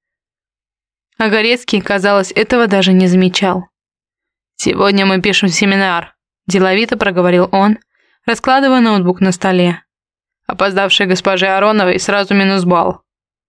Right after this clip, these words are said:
Я опустила свое полуживое тело на свободную парту и отвернулась к окну. Если Горецкий хотел добить меня, то у него не получилось. Мне уже было все равно.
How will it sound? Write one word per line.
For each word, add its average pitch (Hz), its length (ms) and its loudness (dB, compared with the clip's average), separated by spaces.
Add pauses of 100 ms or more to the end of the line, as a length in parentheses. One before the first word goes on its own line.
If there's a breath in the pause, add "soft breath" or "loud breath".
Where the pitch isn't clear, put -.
(540)
Я 277 180 2
опустила 262 480 0
свое 202 320 0
полуживое 202 580 2
тело 196 280 0
на 185 100 2
свободную 190 540 0
парту 202 520 -2
и 202 60 0
отвернулась 202 520 2
к - 80 -6
окну. 185 380 0 (720)
Если 277 260 0
Горецкий 269 440 0
хотел 196 320 -2
добить 190 360 0
меня, 180 340 2 (100)
то 220 100 0
у - 20 4
него 202 280 4
не 190 140 2
получилось. 196 720 0 (1000)
Мне 269 260 4
уже 220 200 2
было 196 200 2
все 196 180 0
равно. 180 420 0